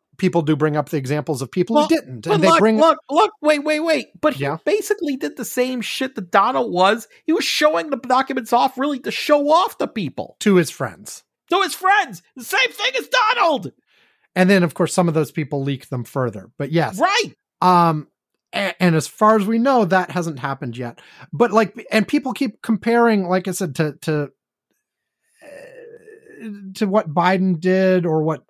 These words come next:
Speaker 1: Pence did or what that general did a few years ago.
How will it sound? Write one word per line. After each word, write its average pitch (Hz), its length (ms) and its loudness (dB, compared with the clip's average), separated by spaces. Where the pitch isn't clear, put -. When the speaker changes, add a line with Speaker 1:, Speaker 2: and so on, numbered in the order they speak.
Speaker 1:
Pence 180 380 -4
did 175 600 2
or 160 140 4
what 180 180 2
that 156 160 -4
general 180 480 2
did 175 260 0
a 175 40 0
few 180 220 -6
years 175 380 0
ago. 175 480 -2